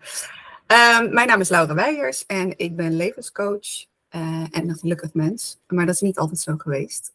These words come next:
Want, eh, ja, in het verleden was ik eigenlijk, eh, ja, ongelukkig. Ehm, wie ben ik? Wat wil ik? Wat kan ik?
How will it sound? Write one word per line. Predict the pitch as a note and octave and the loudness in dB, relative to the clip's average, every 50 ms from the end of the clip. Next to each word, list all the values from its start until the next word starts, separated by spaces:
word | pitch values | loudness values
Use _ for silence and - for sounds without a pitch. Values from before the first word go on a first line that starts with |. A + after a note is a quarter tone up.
| _ | _
Want, | - F#3 E3+ E3 E3+ E3+ F3+ - - | -12 -10 -8 -8 -8 -6 -6 -4 -4
eh, | - D#3 E3 E3 F3+ G3 - _ _ _ _ _ | -2 -4 -4 -6 -10 -14 -16 _ _ _ _ _
ja, | - D3+ C#3+ | -6 -4 -2
in | D3+ D#3+ | 0 0
het | D#3 D#3 - | 0 0 -2
verleden | - F3 E3 D#3 D#3+ | -2 -2 0 0 0
was | D#3+ E3 | -2 -2
ik | D#3 - | -2 -2
eigenlijk, | D3+ D3+ D#3+ - - F3+ D#3+ - - | -2 -2 -2 -4 -6 -10 -12 -8 -6
eh, | - - - - - _ _ _ _ _ _ _ _ _ _ _ _ _ _ _ | -6 -6 -6 -6 -10 _ _ _ _ _ _ _ _ _ _ _ _ _ _ _
ja, | - F3 C3+ - _ _ _ _ _ | -2 -2 -2 -2 _ _ _ _ _
ongelukkig. | - F#3 F3+ D#3 - F3+ F3+ F3 F3 - D#3+ D#3 D#3 D#3 - - - _ | 2 2 2 2 2 2 2 2 2 0 0 0 0 -2 -6 -10 -8 _
Ehm, | - E3+ E3 D#3 D#3+ D#3+ D#3+ D#3+ D#3+ - - - - _ | -2 0 2 2 2 2 2 2 0 -2 -4 -12 -14 _
wie | - E3 D#3+ F#3+ F#3 D#3+ | -4 0 4 4 6 6
ben | F3 D#3+ E3+ E3+ | 8 6 8 6
ik? | E3+ E3 - | 4 4 2
Wat | E3+ F3 E3 | 0 0 2
wil | E3 D#3+ F3+ F3 F3+ | 2 4 4 4 4
ik? | F3+ E3+ - | 2 0 0
Wat | E3+ F3 E3+ - - | -2 -2 -2 -2 0
kan | - F#3 F3+ F3+ F3+ | 4 4 6 6 4
ik? | F3+ F3+ F3 - - - | 2 0 0 -2 -6 -14